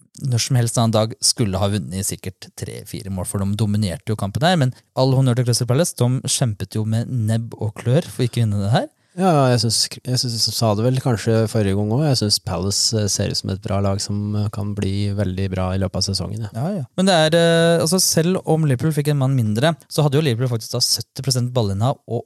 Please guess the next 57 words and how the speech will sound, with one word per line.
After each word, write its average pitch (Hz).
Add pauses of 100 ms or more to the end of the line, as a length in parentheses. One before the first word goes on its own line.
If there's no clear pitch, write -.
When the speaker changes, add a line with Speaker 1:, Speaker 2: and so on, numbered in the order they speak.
Speaker 1:
tjuesju 147
skudd 123
på 160
mål, 143
mens 123
Crystal 117
Palace 117
hadde 113
bare 117
sju 113 (380)
skudd 98
på -
mål. 120 (340)
Speaker 2:
Ja, 190
men 127
sju -
Speaker 1:
Så -
Speaker 2:
skudd 104
på 101
mål 131
er 92
egentlig 98
Speaker 1:
Ja, 120
ja. 156
Speaker 2:
ganske 107
bra 92
mot 95
Liverpool, 95
det. 139
Speaker 1:
Det 151
er 139
jo 156
det. 139 (120)
Det -
er 117
egentlig 175
så, 202
det 175
vil 196
si 190
at 185
jeg 196
synes 202
egentlig 185
det 190
er -
faktisk 185
litt 190
rart 170
også, 202
for 180 (480)
taktikken -
til 175
Crystal 151
Palace 165
var 127
jo 196